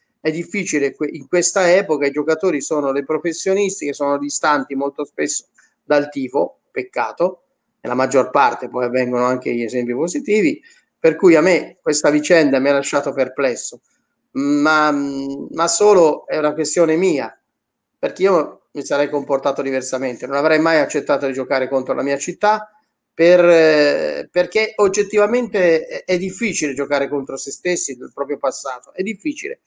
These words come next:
punto. Anche se uno vuole essere il più bravo, è difficile, è difficile a livello psicologico,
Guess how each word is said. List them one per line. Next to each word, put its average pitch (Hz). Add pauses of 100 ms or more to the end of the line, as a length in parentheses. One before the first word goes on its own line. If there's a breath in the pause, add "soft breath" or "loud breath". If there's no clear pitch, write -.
(200)
punto. 151 (360 loud breath)
Anche 190
se 190
uno 156
vuole 147
essere 151
il 135
più 175
bravo, 175
è 160
difficile, 151
è 127
difficile 151
a -
livello 139
psicologico, 135